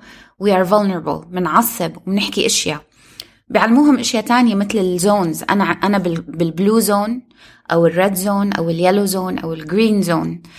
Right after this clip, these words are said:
هدول ال-، المناطق الأخضر والأحمر والأزرق والأصفر.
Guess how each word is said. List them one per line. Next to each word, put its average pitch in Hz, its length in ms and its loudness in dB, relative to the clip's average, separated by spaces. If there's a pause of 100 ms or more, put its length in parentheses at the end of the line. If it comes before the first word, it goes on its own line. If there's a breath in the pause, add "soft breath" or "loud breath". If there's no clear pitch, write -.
(260 loud breath)
هدول 208 320 4
ال-، 190 320 0
المناطق 180 920 0
الأخضر - 580 -4
والأحمر 160 380 -6
والأزرق 165 460 -4
والأصفر. 180 420 -4